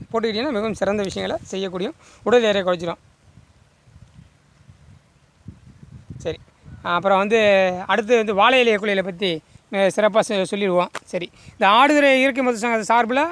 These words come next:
நாங்களும் இந்த நன்றியை தெரிவிச்சு உங்களுக்கு இந்த சோலையிலேருந்து மிகப்பெரிய விஷயங்களை கு-, கற்றுக் கொடுக்குறோம். இப்ப எங்களுக்கு இந்த ஆசனங்களை மிகவும் தெளிவாக காட்டிய ஆர்ஜே அவர்கள் உங்கள் குரலில் இப்பொழுது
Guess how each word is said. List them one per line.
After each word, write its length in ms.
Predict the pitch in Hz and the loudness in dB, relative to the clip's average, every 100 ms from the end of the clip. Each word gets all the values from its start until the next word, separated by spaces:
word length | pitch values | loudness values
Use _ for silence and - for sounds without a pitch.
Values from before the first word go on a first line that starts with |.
| - | -6
நாங்களும் 320 | 196 214 233 240 | -2 -2 0 -2
இந்த 160 | 208 | -2
நன்றியை 300 | 196 202 226 | -2 -2 -4
தெரிவிச்சு 400 | 208 208 185 294 330 _ _ | -4 -8 -8 -8 -10 _ _
உங்களுக்கு 300 | - 226 220 | -4 -2 0
இந்த 60 | 202 247 | -2 2
சோலையிலேருந்து 640 | 262 262 254 269 254 220 | 4 4 4 4 2 2
மிகப்பெரிய 380 | 214 226 247 247 | 0 0 0 0
விஷயங்களை 420 | 202 220 202 208 | 0 -4 -4 -4
கு-, 40 | |
கற்றுக் 220 | 185 196 220 | -4 -4 -6
கொடுக்குறோம். 320 | 185 196 294 - - - - | -4 -2 -4 -8 -20 -20 -8
இப்ப 260 | 190 202 | 2 4
எங்களுக்கு 360 | 196 208 208 208 | 4 2 0 0
இந்த 380 | 202 196 185 180 | 2 2 4 2
ஆசனங்களை 560 | 180 269 285 254 240 311 330 _ - - - | 4 4 4 4 4 4 0 _ -20 -10 -2
மிகவும் 760 | 233 311 294 262 226 190 175 | 2 4 4 2 0 -2 0
தெளிவாக 480 | 240 262 262 262 269 | 2 6 6 6 4
காட்டிய 300 | 240 208 220 | 2 4 4
ஆர்ஜே 380 | 196 202 226 247 | 4 4 2 4
அவர்கள் 300 | 220 254 320 | 4 2 -2
உங்கள் 240 | 220 226 | -2 -2
குரலில் 300 | 220 240 233 | 0 2 0
இப்பொழுது 480 | 214 220 208 254 | -2 -2 0 0